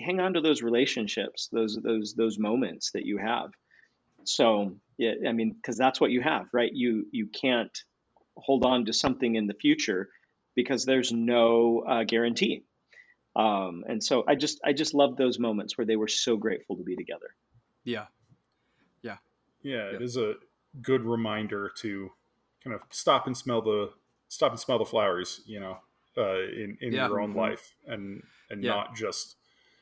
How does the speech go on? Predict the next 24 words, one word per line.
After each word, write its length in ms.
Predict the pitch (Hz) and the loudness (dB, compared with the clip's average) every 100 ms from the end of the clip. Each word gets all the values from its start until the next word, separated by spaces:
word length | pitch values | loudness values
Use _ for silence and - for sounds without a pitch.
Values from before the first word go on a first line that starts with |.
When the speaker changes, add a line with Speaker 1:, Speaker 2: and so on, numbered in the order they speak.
| _ _ | _ _
Speaker 3:
be 120 | 113 | -8
so 260 | 95 - 104 | -4 0 0
focused 460 | - 104 101 - 110 | 0 -4 -2 -6 -6
on 120 | 98 | -6
the 60 | |
future 440 | 92 110 101 104 95 | -8 -10 -10 -8 -6
that 240 | 92 - | -6 -8
you're 140 | 101 95 | -10 -12
just 220 | 98 - | -12 -6
go, 160 | 95 | -6
go, 220 | 92 92 90 | -4 -6 -4
go, 440 | 95 92 90 90 | -2 -2 -2 -4
and, 340 | 95 92 92 117 | -8 -10 -10 -6
Speaker 2:
Yeah. 220 | 123 147 | -6 -6
Speaker 3:
and 100 | 104 | -12
you 100 | 98 | -8
don't 180 | 101 95 | -8 -8
appreciate 580 | 98 - 101 - 104 92 | -12 -12 -12 -8 -8 -6
what 160 | 92 - | -10 -12
you 100 | 95 | -8
have 320 | 101 95 92 | -4 -4 -8
in 140 | 98 | -12
the 60 | 95 | -12
moment. 340 | 95 92 95 | -12 -12 -14